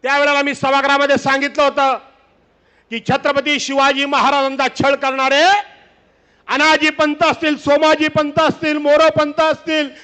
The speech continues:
आणखीन रावजी पंत असतील, हे त्या काळामध्ये शिवाजी महाराज आणि संभाजी महाराजांचा छळ केला, पण तो छळ महाराष्ट्रात आजही थांबलेला नाही. या इथं सभागृहामध्ये आजच्या युगातला अनाजी पंत बसलेला आहे,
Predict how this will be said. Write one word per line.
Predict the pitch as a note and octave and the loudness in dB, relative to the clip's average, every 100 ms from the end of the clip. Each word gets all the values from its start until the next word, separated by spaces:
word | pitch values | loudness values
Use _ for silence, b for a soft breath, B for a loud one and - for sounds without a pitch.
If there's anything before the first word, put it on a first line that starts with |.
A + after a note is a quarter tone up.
| B B | B B
आणखीन | A#3+ D4 D#4+ C#4 | -4 -4 -4 0
रावजी | C4+ D4 D4+ | 0 0 0
पंत | D#4+ D4 D#4 | 0 -2 0
असतील, | D4+ - D#4+ C#4 B3 b b - | -2 -2 -2 -2 -4 b b -6
हे | A#3+ | -4
त्या | A#3 C#4+ | -2 -4
काळामध्ये | C#4+ C#4+ C#4+ C#4 C#4 | -2 -2 0 0 -2
शिवाजी | C#4 C#4 C4+ C#4 | -4 -2 -2 -2
महाराज | C#4 B3 B3+ D4 F#4+ - B B B3 | -4 -2 0 2 2 -2 B B -2
आणि | D4 D4 - | 0 -2 -2
संभाजी | C4 D4 D4 D4 | -4 -2 -2 -2
महाराजांचा | C#4 B3 D4 C4+ C4+ C4+ C4+ | -2 -2 -2 -4 -2 -6 -2
छळ | C4 C4+ | -2 0
केला, | C#4 C4 B3+ A#3+ F#3+ b b b - | -2 0 0 0 -6 b b b -6
पण | B3 | -4
तो | A#3+ D4 C#4+ | 0 0 2
छळ | D#4+ F#4+ | 2 2
महाराष्ट्रात | E4+ D#4+ E4+ E4+ D#4+ D#4+ | 2 2 2 0 0 0
आजही | D4 D#4 E4 E4+ | 2 2 2 2
थांबलेला | C4+ D#4+ D#4+ D#4+ D#4 | 0 0 2 2 2
नाही. | D#4 D#4 C4 B B B | 4 2 0 B B B
या | G3+ D#4+ | 0 2
इथं | E4 E4+ E4+ | 2 2 0
सभागृहामध्ये | D4+ D4+ D4+ D4 D4+ C#4+ D4+ G4+ G4+ B B B C#4+ | 2 0 2 2 0 2 4 4 2 B B B 0
आजच्या | C#4+ F4+ - F#4+ F4+ - | 2 2 2 0 0 2
युगातला | D#4+ D#4 F4 E4+ E4+ D#4+ C4+ B B | 2 4 2 2 2 2 0 B B
अनाजी | A#3 E4+ F#4 F4 F4 | 0 4 4 4 2
पंत | F4 D#4+ D#4+ E4+ | 2 2 2 2
बसलेला | D#4 D#4+ D#4 D#4+ | 4 4 4 4
आहे, | D4 C#4 D#4+ G#4+ | 4 4 4 4